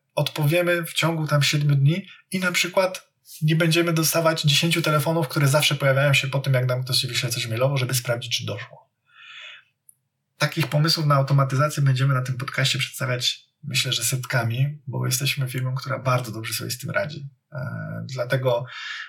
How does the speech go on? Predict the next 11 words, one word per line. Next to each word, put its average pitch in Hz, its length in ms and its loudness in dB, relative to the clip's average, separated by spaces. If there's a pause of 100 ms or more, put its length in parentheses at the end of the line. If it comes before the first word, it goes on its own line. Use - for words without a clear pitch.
(120)
u 127 80 -4
nas 131 200 4
wielu 131 200 2
rzeczy 127 220 0
nie 123 80 -6
musimy 123 320 0
tworzyć, 123 840 0
bo 131 480 0
automatyzujemy 127 800 0
całą 131 400 0
rzeszę 131 440 -2